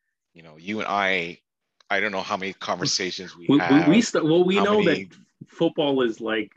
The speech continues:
Speaker 2: literally all year round. Like, there's way more talking about football when it's not being played than it's when
Speaker 1: Mm-hmm.
Speaker 2: it's actually in season. And I know I've been taking jabs. I've been taking
Speaker 1: Yes.
Speaker 2: jabs
Speaker 1: Oh, yes, yes, yes, yes, yeah.
Speaker 2: since
Speaker 1: And it's
Speaker 2: spring, probably. <laughs>
Speaker 1: Yeah.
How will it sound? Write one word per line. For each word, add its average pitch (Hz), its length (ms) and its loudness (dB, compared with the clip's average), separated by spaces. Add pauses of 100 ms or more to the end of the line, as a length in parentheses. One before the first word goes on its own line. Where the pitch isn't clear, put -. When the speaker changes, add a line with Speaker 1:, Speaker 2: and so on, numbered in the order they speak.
(100)
Speaker 2:
literally 120 460 -2
all 127 240 -4
year 117 160 -4
round. 104 320 -8
Like, 98 180 -10
there's 117 340 0
way 139 280 0
more 180 200 0
talking 120 560 -8
about 107 340 -2 (120)
football 120 300 -2
when 110 140 -4
it's 98 180 -10
not 101 340 -6
being 190 260 -4
played 180 380 0
than 123 240 -2
it's 107 180 -8
when 113 140 -4
Speaker 1:
Mm-hmm. 101 80 -6
Speaker 2:
it's - 140 -20
actually 113 600 -4
in 113 280 -2
season. 98 500 -4 (500)
And 104 100 -4
I 131 60 -2
know 147 220 0
I've 139 100 -2
been 135 160 0
taking 120 400 -4
jabs. 98 640 -6 (240)
I've 131 80 -8
been 160 120 2
taking 143 300 2
Speaker 1:
Yes. - 120 2
Speaker 2:
jabs - 500 0
Speaker 1:
Oh, 143 100 4
yes, 113 420 0
yes, 117 320 -2
yes, 107 320 -2
yes, - 360 -4
yeah. 104 240 -4 (100)
Speaker 2:
since 170 320 -2
Speaker 1:
And 120 100 0
it's 120 120 -4
Speaker 2:
spring, 127 300 -2
probably. 95 800 -6
<laughs> - 40 -2
Speaker 1:
Yeah. 151 380 2